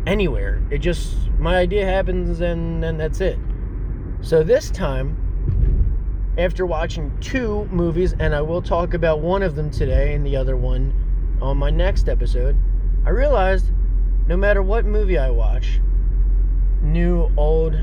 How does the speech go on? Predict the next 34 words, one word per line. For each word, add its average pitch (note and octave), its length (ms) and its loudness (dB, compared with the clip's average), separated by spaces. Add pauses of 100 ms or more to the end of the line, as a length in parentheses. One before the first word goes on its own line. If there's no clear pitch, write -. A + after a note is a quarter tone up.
(140)
if D3+ 120 2
I've D3 160 2
seen E3+ 220 0
it D#3 80 0
before, E3+ 340 0
if C#3+ 140 -4
I C3 100 -6
haven't, C3+ 520 -2 (420)
it's D#3+ 200 -4
still F#3+ 300 0
fresh D#3+ 440 -2
in C#3+ 60 -4
my C3+ 160 -4
mind. F3 440 -4 (560)
So E3 240 2
while C3+ 360 -2
watching D#3 560 -4
that, A#2 240 -4 (840)
it'll D3+ 220 0
be C#3 320 -4 (480)
so F#3+ 380 0
fresh G#3+ 520 -2
in D#3+ 160 -2
my C#3+ 200 0
mind C4 440 -2 (160)
that E3 220 0
I D#3 160 -2
now D3+ 360 0
know D3+ 600 0 (2500)
enough D#3 300 0
to C3 100 -4
talk F4 300 -6
about C3 320 -6
it. - 60 -10